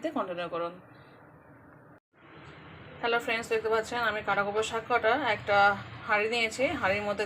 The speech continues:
দিয়ে দিয়েছি, দিয়ে দিয়ে দিচ্ছি অল্প একটু লবণ, হাফ চামচেরও কম এই লবণটা। তো লবণটা দেওয়ার পর আমি এক গ্লাস জল দিচ্ছি, খাওয়ার জল, যে জলটা মানে আপনারা খান সেই জল দিতে হবে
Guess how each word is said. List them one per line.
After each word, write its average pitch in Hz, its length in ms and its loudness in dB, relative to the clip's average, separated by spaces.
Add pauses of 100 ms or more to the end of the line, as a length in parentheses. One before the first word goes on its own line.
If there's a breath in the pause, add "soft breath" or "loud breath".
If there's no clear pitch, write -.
দিয়ে 196 180 -2
দিয়েছি, 214 300 0 (680 loud breath)
দিয়ে 208 220 4
দিয়ে 202 180 0
দিচ্ছি 220 260 0 (320)
অল্প 262 140 0 (100)
একটু 269 120 -10 (100)
লবণ, 196 260 2 (120)
হাফ 214 200 0
চামচেরও 262 460 2
কম 185 160 -2 (100)
এই 185 100 -2
লবণটা। 185 380 -2 (2250)
তো 220 60 -4 (100)
লবণটা 202 340 0 (100)
দেওয়ার 202 240 2
পর 240 100 0 (100)
আমি 208 140 -2 (240)
এক 190 140 0
গ্লাস 208 180 0 (100)
জল 190 220 2
দিচ্ছি, 226 200 -2 (140)
খাওয়ার 214 340 4
জল, 175 240 0
যে 202 140 -4
জলটা 214 180 0 (120)
মানে 220 220 -2
আপনারা 202 240 -2 (120)
খান 208 200 2 (180)
সেই 226 220 0
জল 208 180 2
দিতে 175 180 -4
হবে 180 180 -4